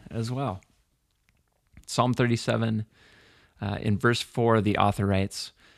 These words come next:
"Take delight in the Lord,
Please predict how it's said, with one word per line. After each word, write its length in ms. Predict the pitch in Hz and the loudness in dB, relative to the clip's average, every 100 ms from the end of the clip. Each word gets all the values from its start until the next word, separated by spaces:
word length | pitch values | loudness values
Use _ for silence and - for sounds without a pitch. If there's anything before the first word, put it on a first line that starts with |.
| - _ _ _ _ _ _ _ - | -20 _ _ _ _ _ _ _ -10
"Take 400 | - 139 135 - | -2 -2 -2 0
delight 720 | 135 117 113 117 113 - - | 2 4 2 2 -2 -10 -8
in 160 | - 120 | -2 0
the 80 | 117 | 0
Lord, 480 | 107 101 95 107 | -2 -2 -2 -4